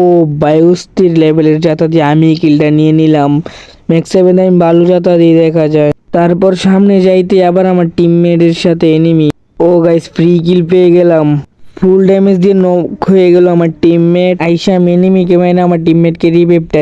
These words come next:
দিয়ে দিলাম। রিভাইভটা দিয়ে কিছু হালকা পাতলা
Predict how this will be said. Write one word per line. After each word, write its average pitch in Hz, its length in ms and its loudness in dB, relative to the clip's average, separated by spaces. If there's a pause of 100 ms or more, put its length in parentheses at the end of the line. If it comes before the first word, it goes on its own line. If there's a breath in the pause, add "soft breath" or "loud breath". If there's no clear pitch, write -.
দিয়ে 151 240 2
দিলাম। 135 280 0 (580)
রিভাইভটা 190 600 0
দিয়ে 196 140 2 (100)
কিছু 190 200 0 (100)
হালকা 175 360 0
পাতলা 185 560 -2